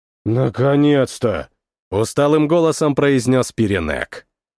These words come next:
«Слушай меня внимательно, пилот Алекс Гор. Я не пират, я обычный наёмник, работаю на корпорацию Протехник». «Знаю»,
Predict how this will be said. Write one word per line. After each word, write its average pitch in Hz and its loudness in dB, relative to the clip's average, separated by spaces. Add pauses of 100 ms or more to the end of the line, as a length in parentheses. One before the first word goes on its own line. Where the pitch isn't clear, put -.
«Слушай 127 -2
меня 143 2
внимательно, 131 0
пилот 120 0
Алекс 104 -4
Гор. 87 -6 (240)
Я 147 0
не 147 2
пират, 139 0
я 135 0
обычный 147 0
наёмник, 147 0 (220)
работаю 151 0
на 156 0
корпорацию 143 0
Протехник». 120 -4 (600)
«Знаю», 117 -2